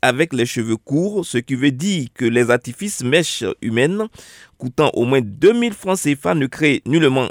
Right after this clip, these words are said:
la beauté. Fin de citation. Ce qui n'empêche pas Le Nouveau Réveil de souligner le nouveau défi qui se présente à la nouvelle reine de la beauté ivoirienne,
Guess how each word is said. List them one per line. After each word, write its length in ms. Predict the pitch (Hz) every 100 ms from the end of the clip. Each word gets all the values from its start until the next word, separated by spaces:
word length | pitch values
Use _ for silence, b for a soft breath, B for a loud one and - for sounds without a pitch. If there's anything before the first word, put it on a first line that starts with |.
| -
la 160 | 147
beauté. 400 | 160 113 - 160 - _
Fin 240 | - 170
de 100 | 175
citation. 600 | 160 165 165 156 170 127 117 b b b
Ce 140 | -
qui 160 | 123 156
n'empêche 420 | 135 131 135 -
pas 320 | - 131 120 104 - -
Le 160 | 127
Nouveau 240 | 196 139 127
Réveil 320 | 117 131 170
de 100 | 113
souligner 460 | - 160 165 165 147
le 140 | 120
nouveau 300 | 131 160 226
défi 280 | 165 151 190
qui 120 | 160
se 100 | 143
présente 540 | 131 139 135 139 135 123 113 - -
à 60 |
la 100 | 123
nouvelle 300 | 127 131 139
reine 180 | 120 123
de 80 | 113
la 80 | 107
beauté 360 | 104 - 110 -
ivoirienne, 680 | 185 131 104 101 113 156